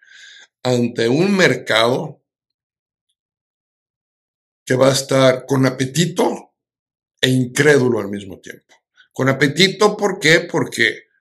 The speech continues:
todo, eh, todo este crecimiento de marcas está generando, eh, ese movimiento en, en, en, en el, en el deseo de entender qué está sucediendo con estos vehículos. Incrédulo, ¿por qué? Porque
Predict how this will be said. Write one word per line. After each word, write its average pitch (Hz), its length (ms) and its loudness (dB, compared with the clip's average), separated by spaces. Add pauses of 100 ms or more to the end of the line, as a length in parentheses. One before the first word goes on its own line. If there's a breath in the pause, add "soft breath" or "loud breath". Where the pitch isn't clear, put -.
(960)
todo, 151 600 4
eh, - 440 -8 (260)
todo 160 300 6
este 156 300 -2
crecimiento 135 760 0
de 156 80 4
marcas 135 680 -6 (920)
está - 220 -12
generando, 131 880 -2 (1080)
eh, 117 180 -6
ese 117 200 0
movimiento 110 800 -4
en, 104 280 -8
en, 107 400 -8
en, 104 200 -8
en 107 140 -6
el, 104 260 -8
en 113 100 -6
el 107 120 -4
deseo 143 440 0
de 135 80 0
entender 120 460 -4
qué - 100 -12
está 113 140 -10
sucediendo 107 480 -10
con 98 100 -20
estos 113 240 -12
vehículos. 135 640 0
Incrédulo, 135 560 0
¿por 160 160 -10
qué? 180 120 -8
Porque - 320 -16